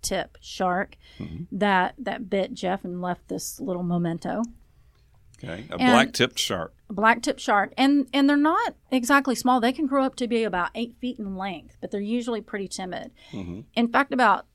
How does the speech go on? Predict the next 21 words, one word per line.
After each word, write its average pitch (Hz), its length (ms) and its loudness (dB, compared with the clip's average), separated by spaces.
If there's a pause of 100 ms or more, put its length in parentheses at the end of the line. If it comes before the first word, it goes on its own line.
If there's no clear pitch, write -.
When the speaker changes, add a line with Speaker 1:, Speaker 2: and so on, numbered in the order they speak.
(120)
Speaker 1:
uh, 208 360 0
seventy 277 340 2
percent 233 340 -4
of 175 60 -8
shark 190 320 -6
bite 190 200 -2
victims 185 440 -6
never 196 380 0
discover 196 440 -2
what - 160 -4
species 208 720 -8
bit 226 400 -2
them 202 220 -4
because 202 280 -8
shark 220 300 -2
bites 196 280 -2
rarely 190 440 -2
turn 180 240 -8
into 175 240 -10
shark 185 260 -10
attacks. 170 600 -4